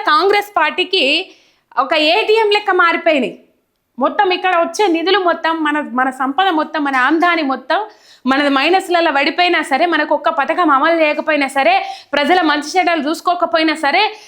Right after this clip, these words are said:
లక్షల కోట్ల రూపాయలు మూటలు మూటలు పట్టుకొని పోయి ఢిల్లీలో అప్పజెప్పొస్తా ఉన్నారు రాహుల్ గాంధీకి అని చెప్పేసి ప్రతిపక్ష నాయకులు ఇప్పటికే ఆరోపిస్తా ఉంటారు. ప్రధానంగా బీఆర్ఎస్ నాయకులు చెప్తా ఉంటారు. ఆ ముచ్చట నిజమే.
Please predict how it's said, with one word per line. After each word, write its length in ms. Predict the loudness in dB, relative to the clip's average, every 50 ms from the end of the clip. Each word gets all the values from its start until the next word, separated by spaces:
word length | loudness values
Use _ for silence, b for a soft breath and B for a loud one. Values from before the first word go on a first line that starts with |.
| B B
లక్షల 440 | 2 2 2 0 -2 0 0 0 0
కోట్ల 380 | 0 0 0 2 2 0 0
రూపాయలు 520 | 0 2 0 0 0 0 0 2 2 0 2
మూటలు 480 | 2 2 2 2 2 2 0 0 0
మూటలు 380 | 0 0 0 0 2 2 0 0
పట్టుకొని 440 | 0 0 -2 -2 -2 -2 0 0 0
పోయి 220 | 0 0 0 0
ఢిల్లీలో 380 | 0 0 0 2 2 2 2 2
అప్పజెప్పొస్తా 720 | 0 0 0 0 0 -2 -2 -2 -6 -6 -4 -2 0 0
ఉన్నారు 320 | 0 0 0 -2 0 0 0
రాహుల్ 420 | 0 2 2 0 0 0 0 0
గాంధీకి 640 | 0 0 -2 -2 -2 -4 -4 -2 -2 -2 -2 -4 B B B B B -2
అని 160 | 0 2 2
చెప్పేసి 480 | 2 0 0 -2 -2 -2 -2 -2 -2
ప్రతిపక్ష 540 | -2 -2 -4 -4 -4 -4 -6 -6 -4 -2 0
నాయకులు 500 | 0 2 2 2 0 0 -2 -2 -2 -4
ఇప్పటికే 360 | -4 -2 -2 -2 -2 -2 -2
ఆరోపిస్తా 720 | 0 0 2 2 2 2 0 0 -2 -6 -8 -4 -2 -2 0
ఉంటారు. 360 | -2 -2 -2 -2 -2 -4 -4 B B B B B
ప్రధానంగా 540 | -2 0 2 2 2 2 2 0 0 0 0
బీఆర్ఎస్ 580 | 0 0 0 2 2 2 2 0 -2 -2 -2 -2
నాయకులు 360 | 0 0 0 -2 -4 -4 -4 -2 -4
చెప్తా 320 | -4 -4 -2 -2 0 0 2
ఉంటారు. 400 | 2 0 0 0 0 -2 -2 -6 B B B B B
ఆ 140 | 2 2 2
ముచ్చట 360 | 0 0 0 0 0 0 2
నిజమే. 640 | 2 2 2 2 2 2 2 2 0 0 -2 -6